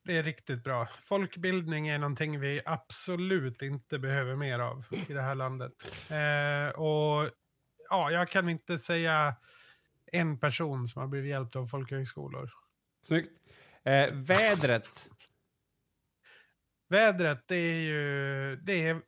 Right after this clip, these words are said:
Speaker 1: vädret. Det är en sån här sak som jag inte tänker eller tycker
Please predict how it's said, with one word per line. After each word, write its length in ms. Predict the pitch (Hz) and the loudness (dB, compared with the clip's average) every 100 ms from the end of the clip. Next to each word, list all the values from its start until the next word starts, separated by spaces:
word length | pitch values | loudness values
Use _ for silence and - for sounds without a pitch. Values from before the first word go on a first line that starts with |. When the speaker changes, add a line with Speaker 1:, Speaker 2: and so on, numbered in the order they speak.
| 143 131 | -16 -6
Speaker 1:
vädret. 480 | 143 143 117 110 - | -2 -2 -2 -6 -6
Det 80 | 170 | -4
är 560 | 151 156 151 147 143 139 | -2 -2 -4 -2 -2 -2
en 140 | 135 | -4
sån 160 | 123 135 | -4 -2
här 120 | 131 | -2
sak 260 | 147 120 - | -2 -2 -4
som 180 | 135 | -6
jag 100 | 127 | -4
inte 300 | 127 117 - | -4 -6 -10
tänker 480 | 123 - 139 127 127 | -8 -4 -4 -4 -4
eller 120 | 120 | -6
tycker 580 | 123 143 123 - 131 123 | -6 -8 -12 -8 -6 -6